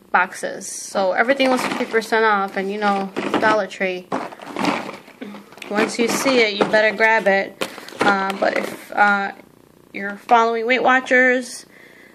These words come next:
serving size is five pieces, and that would be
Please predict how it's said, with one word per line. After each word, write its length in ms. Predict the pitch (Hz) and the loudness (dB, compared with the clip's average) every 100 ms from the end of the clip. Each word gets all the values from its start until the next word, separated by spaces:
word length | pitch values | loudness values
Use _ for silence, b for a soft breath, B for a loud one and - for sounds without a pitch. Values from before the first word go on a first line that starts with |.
| - | -4
serving 300 | 269 254 277 | 0 2 2
size 260 | 269 254 | 2 2
is 160 | 233 208 | 0 -4
five 340 | 233 220 214 - | 0 0 0 -2
pieces, 800 | 302 294 294 247 240 240 240 - - | 2 2 2 2 2 0 -6 -10 -6
and 640 | 208 214 214 214 214 208 | -6 -4 -6 -6 -8 0
that 180 | 220 220 | 0 2
would 160 | 202 202 | -2 -6
be 520 | 202 196 196 196 | -6 -6 -6 -8